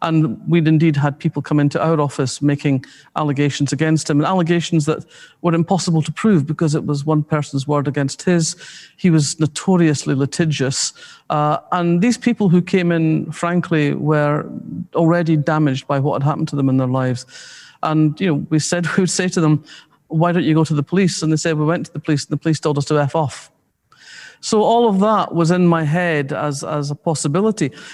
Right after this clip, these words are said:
And I wrote this character who I thought I was sailing close to the wind. You know, at the time, there was Savile's Travels on the television, and I, I gave this character, it was called Jacko Vance, Vance's Visits. Uh, I had him doing charitable work in hospitals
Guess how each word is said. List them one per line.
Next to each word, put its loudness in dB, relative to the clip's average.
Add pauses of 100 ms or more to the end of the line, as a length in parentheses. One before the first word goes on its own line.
(140)
And -2
I -2
wrote -2
this -2
character -2
who -2
I 0
thought -2
I -2
was 0
sailing 0
close -6
to -12
the -4
wind. -2 (160)
You -8
know, -10
at -12
the -14
time, -2
there -2
was -4
Savile's -4
Travels -4
on -2
the -2
television, -4
and 0
I, -4
I -4
gave -4
this -8
character, -6
it -16
was -20
called -8
Jacko -4
Vance, -2 (220)
Vance's -2
Visits. -4 (440)
Uh, -2
I -2
had 0
him -2
doing 0
charitable -4
work -4
in -2
hospitals -6